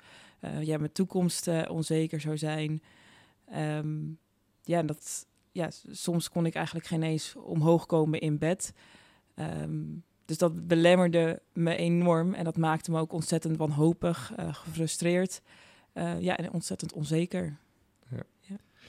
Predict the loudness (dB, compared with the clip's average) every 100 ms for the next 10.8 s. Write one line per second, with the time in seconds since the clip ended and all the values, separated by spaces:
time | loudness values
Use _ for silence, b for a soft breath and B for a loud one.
0 | b _ -6 -4 -4 -4 0 0 0 -2
1 | -2 -2 -6 -2 4 4 4 -2 -4 -2
2 | 0 2 2 2 0 0 0 0 2 4
3 | 6 6 6 6 4 2 0 -2 -6 -8
4 | -6 -4 -2 -2 -2 -2 -4 -6 -8 -8
5 | -10 -6 -2 -2 -2 -8 -8 -8 -12 _
6 | B B B B B B B B _ -8
7 | -6 2 4 6 4 2 2 2 2 2
8 | 2 0 2 2 2 -2 -4 -4 -8 -4
9 | -4 -4 -10 -16 -20 -20 -14 -12 -12 -12
10 | -10 -4 -2 -2 0 0 -2 -6